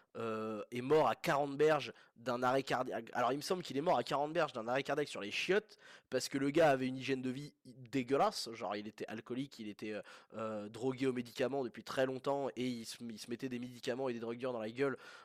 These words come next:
euh, assez régulièrement, ce qui a provoqué son état de santé et sa mort,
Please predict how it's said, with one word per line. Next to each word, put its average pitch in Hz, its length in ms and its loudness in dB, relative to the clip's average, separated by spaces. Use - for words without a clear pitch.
euh, 107 560 -4
assez 127 280 2
régulièrement, 131 600 0
ce - 100 -6
qui 156 260 0
a 143 140 8
provoqué 135 580 -2
son 131 200 -6
état 120 180 -4
de - 60 -12
santé 123 360 -4
et 117 60 -6
sa 110 220 -4
mort, 131 260 2